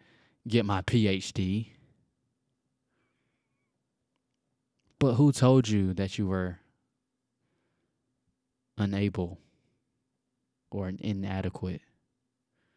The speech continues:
or didn't possess the skills? Sometimes you have to be willing to just put yourself out there and step into the ring, step into the arena, because it's in you. You have that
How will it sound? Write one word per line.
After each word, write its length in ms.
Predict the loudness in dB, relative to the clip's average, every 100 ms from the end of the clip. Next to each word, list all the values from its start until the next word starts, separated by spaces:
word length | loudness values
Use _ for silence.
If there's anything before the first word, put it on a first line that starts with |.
| _ _ _ _ _ _ _ _ _ -8
or 80 | -4
didn't 340 | -2 -2 -4
possess 340 | -6 -4 -6
the 120 | -8 -14
skills? 380 | -8 -6 -6
Sometimes 840 | -2 -4 -2 -2 -2 -2 -6 -12 -20 _ _ _ _ _ _
you 180 | -2 -2
have 140 | -2
to 80 | -4
be 140 | -4 -2
willing 340 | -2 -2 -6
to 120 | -8
just 240 | -8 -10 -6
put 240 | -6 -6
yourself 320 | -8 -6 -4
out 220 | -4 -6
there 180 | -6 -8
and 120 | -8
step 340 | -8 -6 -6 -6
into 300 | -4 -4 -2
the 120 | -4 -2
ring, 260 | -4 -6
step 300 | -6 -6 -6 -4
into 260 | -4 -4
the 160 | -4 0
arena, 560 | 0 0 -2 -2 -4 -8 _ _ _ _ _ _ _ _ _
because 320 | -8 -4 -2
it's 160 | -4 -8 -4
in 180 | -4
you. 240 | -4 -10 -14 _ _ _ _ _
You 180 | 0 2
have 480 | 4 2 2 0 -4 _ _ -20 _ _ _ _ _ _ _ _ -8
that 260 | -4 -4